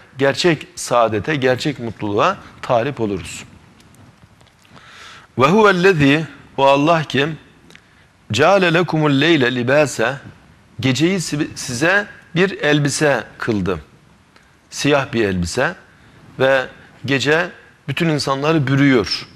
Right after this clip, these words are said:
Elbise insanı bürür malum. Gece de bir elbise gibi bütün varlık alemini bürü-, bürüyor.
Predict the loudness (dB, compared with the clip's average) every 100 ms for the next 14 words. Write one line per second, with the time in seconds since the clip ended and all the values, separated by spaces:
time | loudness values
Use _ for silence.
0 | -14 -4 -2 -2 -4 -6 -6 -4 -4 -4
1 | -2 -2 -2 -2 -4 -4 -6 -10 -20 _
2 | -4 -2 0 0 -2 -2 -4 -4 -4 -2
3 | -2 -4 -4 -10 _ -10 -2 0 -2 -6
4 | -4 0 0 -2 0 2 2 0 -4 -6
5 | -8 -12 -12 -4 -4 -4 -4 -2 -2 -4
6 | -6